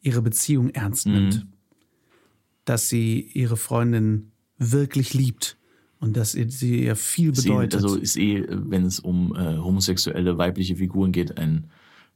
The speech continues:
Speaker 2: Paradebeispiel. Also das ist wirklich, ähm, super erzählt. Ähm,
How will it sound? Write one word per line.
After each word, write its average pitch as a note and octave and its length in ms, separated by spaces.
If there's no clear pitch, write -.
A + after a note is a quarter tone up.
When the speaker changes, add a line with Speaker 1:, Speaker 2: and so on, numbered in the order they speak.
Speaker 2:
Paradebeispiel. F2+ 880
Also D#2+ 320
das D2+ 160
ist F2 100
wirklich, - 480
ähm, D#2+ 380
super G2 420
erzählt. - 360
Ähm, G#2+ 540